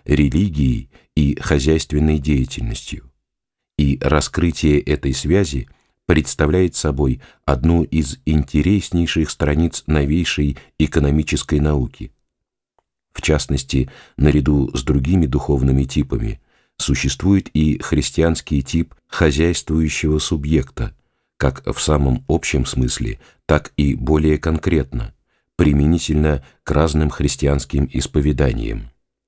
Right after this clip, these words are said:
Тип православный, католический, протестантский с разными его разветвлениями,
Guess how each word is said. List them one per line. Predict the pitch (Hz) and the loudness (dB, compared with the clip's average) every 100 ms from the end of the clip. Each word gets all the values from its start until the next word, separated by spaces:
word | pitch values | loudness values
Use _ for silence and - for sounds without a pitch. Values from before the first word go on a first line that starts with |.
| _ _ _ - | _ _ _ -2
Тип | 80 - - | 0 0 -4
православный, | - 71 67 65 78 78 67 60 - _ _ | 0 2 2 0 -2 0 0 -2 -4 _ _
католический, | - - 73 80 90 - - 64 - | -2 2 2 2 0 -4 -4 -6 -4
протестантский | - 67 65 76 - 87 85 - 62 - - | -2 -2 0 -2 0 0 -2 -4 -6 -6 -12
с | - - | -4 0
разными | 80 73 71 71 | 2 2 2 2
его | 71 69 69 67 | 2 0 0 0
разветвлениями, | - 69 73 71 69 73 73 64 62 60 58 | 0 -2 0 -2 -2 0 2 2 2 0 -2